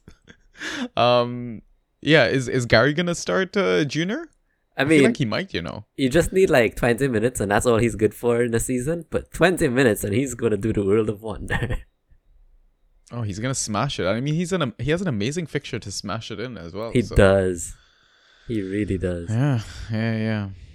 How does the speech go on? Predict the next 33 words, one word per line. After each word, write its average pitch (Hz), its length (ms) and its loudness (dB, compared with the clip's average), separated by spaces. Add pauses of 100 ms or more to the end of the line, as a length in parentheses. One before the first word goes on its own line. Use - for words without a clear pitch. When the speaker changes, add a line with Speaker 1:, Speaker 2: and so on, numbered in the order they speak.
(600)
Speaker 1:
Um, 120 680 0 (600)
okay, 180 400 4
I 143 80 6
mean, 165 380 0
I, 135 160 2 (160)
I 151 80 4
hope 466 260 2
we 415 120 2
answered 123 280 2
that 101 180 0
question. 117 320 0
I 95 60 0
have 127 100 0
no 113 160 -2
idea. 92 240 0
We 95 100 -2
went 139 240 -4
on 143 180 -2
so 104 180 -2
many 98 160 -4
different 90 320 -6
tangents, 82 500 -8
but 123 160 2
it 147 120 4
kinda 196 340 -2
does 120 380 -2
lead 113 280 -2
us 104 300 -4
into 104 320 -6
that 98 180 -4
next 95 240 -6
question, 82 460 -4
which 95 280 -4